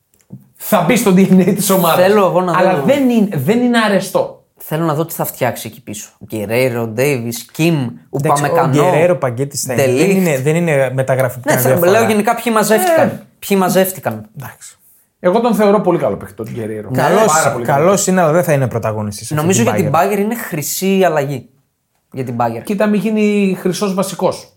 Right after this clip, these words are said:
Speaker 1: Γιατί στην Bayern όσοι πάνε, με τη μία παίρνουν ένα μπουστάρισμα σύλληπτο.
Speaker 2: Και
Speaker 1: Με το φοράνε
Speaker 2: επιστρέφει,
Speaker 1: τη φανέλα.
Speaker 2: ε, επιστρέ-, επέστρεψε βασικά ο Σάμπιτζερ στην Bayern.
Speaker 3: Ναι.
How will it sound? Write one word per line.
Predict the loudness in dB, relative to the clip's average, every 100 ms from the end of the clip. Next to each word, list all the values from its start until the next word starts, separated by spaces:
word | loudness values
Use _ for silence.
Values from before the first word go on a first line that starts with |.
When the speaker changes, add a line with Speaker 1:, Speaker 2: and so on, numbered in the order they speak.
| _
Speaker 1:
Γιατί | -6 -4 2 2
στην | 2 0
Bayern | 0 0 0
όσοι | 0 -2
πάνε, | 0 0 0 -2 -2
με | -2 -2
τη | 0
μία | -2 0
παίρνουν | 0 0 2
ένα | 2
μπουστάρισμα | 2 0 0 0 0 0 -2
σύλληπτο. | -2 -2 -4 -6 -16 -20 _ -2
Speaker 2:
Και | -2
Speaker 1:
Με | 0
το |
φοράνε | 2 2
Speaker 2:
επιστρέφει, | 2 0 0
Speaker 1:
τη |
φανέλα. | 0 0 0 -4 -14 -10
Speaker 2:
ε, | -2
επιστρέ-, | -2 -2 -2 4 4 4
επέστρεψε | 2 0 -2 -4 -4
βασικά | -6 -2 -2
ο |
Σάμπιτζερ | 0 0 0 -4 -8 -8 _
στην | -14 -6
Bayern. | -4 -4 -6 -14 _ _ _ _ _
Speaker 3:
Ναι. | -2 0 0